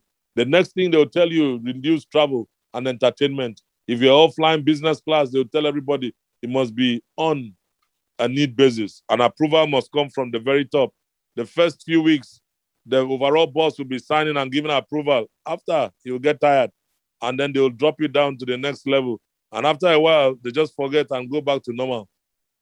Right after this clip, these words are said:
It's called the euphoria of the moment. Friends, I've been there. I've seen it. But what's important is for us to examine those aspects that I told you about, the external factors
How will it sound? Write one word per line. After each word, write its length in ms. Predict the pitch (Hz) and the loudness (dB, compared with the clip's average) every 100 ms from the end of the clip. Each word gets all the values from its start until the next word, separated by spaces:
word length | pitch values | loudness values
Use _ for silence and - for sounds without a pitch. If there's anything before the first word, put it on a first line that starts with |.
| _ _ _ _ - | _ _ _ _ -4
It's 180 | 131 - | -4 0
called 280 | 165 170 | 4 6
the 80 | 143 | 6
euphoria 580 | 135 - - 170 160 147 | 2 2 4 4 6 4
of 120 | 123 | 2
the 80 | 117 | -4
moment. 400 | 123 127 117 104 | -6 -6 -6 -2
Friends, 260 | 143 143 139 | 0 4 4
I've 160 | 131 | 4
been 180 | 139 151 | 4 4
there. 260 | 147 135 107 _ _ _ - | 4 4 2 _ _ _ -4
I've 160 | 117 | -4
seen 180 | - 156 | -2 -2
it. 220 | 147 113 _ _ _ _ _ _ | -2 -6 _ _ _ _ _ _
But 100 | - | -2
what's 260 | 139 180 - | 2 2 0
important 520 | 151 131 180 180 156 | -2 -2 0 0 -2
is 100 | 143 | -6
for 200 | 123 143 | -8 -4
us 140 | 156 151 | -2 -2
to 100 | - | -2
examine 800 | 135 117 98 139 165 151 120 120 _ _ _ _ _ _ _ _ _ | -4 -4 -4 -2 0 -4 -8 -14 _ _ _ _ _ _ _ _ _
those 320 | 104 151 180 _ | -2 -2 -2 _
aspects 600 | 151 160 - - 151 - 117 | 2 2 0 2 2 0 0
that 120 | 123 | 2
I 120 | 123 | 0
told 340 | 120 151 147 | -2 -4 -2
you 100 | 143 | -2
about, 360 | 127 139 131 107 | 0 0 0 -2
the 80 | 120 | -6
external 540 | - _ 147 160 170 | -6 _ -2 0 0
factors 640 | - 156 - 156 147 139 | 0 -4 -2 -2 -2 -4